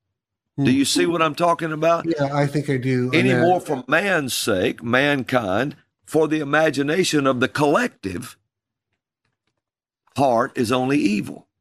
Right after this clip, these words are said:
Speaker 2: And, uh, Robin, um, define collective as a, as different from mankind. What do you mean by the collective?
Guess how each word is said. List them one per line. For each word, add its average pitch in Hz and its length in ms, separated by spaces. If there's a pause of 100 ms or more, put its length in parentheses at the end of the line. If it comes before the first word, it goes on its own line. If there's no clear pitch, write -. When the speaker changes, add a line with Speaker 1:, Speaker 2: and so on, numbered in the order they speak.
Speaker 2:
And, 147 580
uh, - 160
Robin, 160 640 (540)
um, 139 600
define 165 540
collective 156 680
as 135 220
a, 135 260
as 135 200
different 139 320
from 131 160
mankind. 123 640
What 143 160
do 156 40
you 156 80
mean 151 200
by 131 120
the 123 140
collective? 135 840